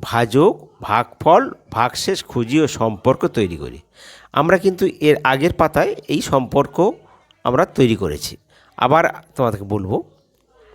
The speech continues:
সাতশো পঁচাশিকে পাঁচ দিয়ে ভাগ, এর মধ্যে কোনটা ভাজ্য, কোনটা ভাজক,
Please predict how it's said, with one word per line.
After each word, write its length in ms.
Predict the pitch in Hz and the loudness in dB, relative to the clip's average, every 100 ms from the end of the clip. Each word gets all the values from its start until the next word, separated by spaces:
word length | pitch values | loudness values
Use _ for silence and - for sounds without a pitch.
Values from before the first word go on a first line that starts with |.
| _ _ _ - - _ | _ _ _ -20 -20 _
সাতশো 800 | - - 160 - - 214 202 - - - _ _ _ | -4 -2 -2 -2 0 4 4 4 -6 -20 _ _ _
পঁচাশিকে 580 | 156 131 160 - - 240 | -2 2 2 0 -4 -4
পাঁচ 360 | - 143 127 104 | 0 2 2 2
দিয়ে 160 | 127 | 2
ভাগ, 260 | 101 85 78 _ _ - - _ _ _ _ _ _ _ - | 2 -2 -8 _ _ -20 -20 _ _ _ _ _ _ _ 0
এর 160 | 165 175 | 4 6
মধ্যে 220 | 196 196 | 6 4
কোনটা 400 | - 160 147 175 | 4 2 4 2
ভাজ্য, 560 | 123 131 117 104 - 415 - - | 2 -2 -2 -2 -2 -4 -8 -4
কোনটা 320 | 123 113 127 | -4 0 0
ভাজক, 400 | 101 113 262 | 2 -2 -2